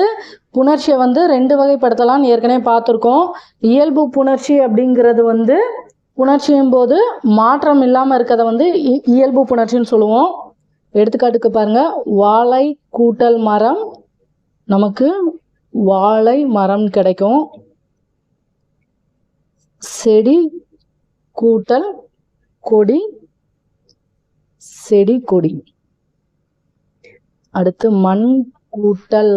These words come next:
மலை, மண்மலை.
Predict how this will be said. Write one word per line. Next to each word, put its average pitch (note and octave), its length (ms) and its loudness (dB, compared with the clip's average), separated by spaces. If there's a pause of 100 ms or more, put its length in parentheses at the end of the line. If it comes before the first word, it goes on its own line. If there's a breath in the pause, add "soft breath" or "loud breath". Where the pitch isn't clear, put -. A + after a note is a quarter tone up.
(180)
மலை, F3+ 260 0 (2000)
மண்மலை. F3+ 680 0